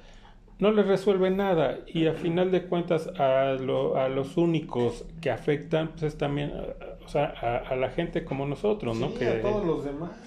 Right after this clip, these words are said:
Speaker 2: a los que tratamos de ir, de dirigirnos, pues, ya sea de la casa al trabajo o de,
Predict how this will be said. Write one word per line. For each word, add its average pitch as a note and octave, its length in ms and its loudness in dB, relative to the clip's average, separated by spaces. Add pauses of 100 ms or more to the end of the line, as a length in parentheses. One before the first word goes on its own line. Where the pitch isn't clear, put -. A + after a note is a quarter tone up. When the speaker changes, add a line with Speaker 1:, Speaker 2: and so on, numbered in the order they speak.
(120)
Speaker 2:
a E3+ 40 -4
los C#3 200 -8
que - 120 -8
tratamos F3 640 -6
de C3+ 160 -2
ir, D3 260 -6
de C3+ 160 -6
dirigirnos, E3 760 -2 (560)
pues, C3+ 120 -8
ya F#3 160 4
sea F#3+ 220 2
de D#3+ 120 2
la C3 220 0
casa F3+ 260 -2
al D3+ 120 -2
trabajo E3+ 480 -6
o C#3+ 200 2
de, B2+ 80 -12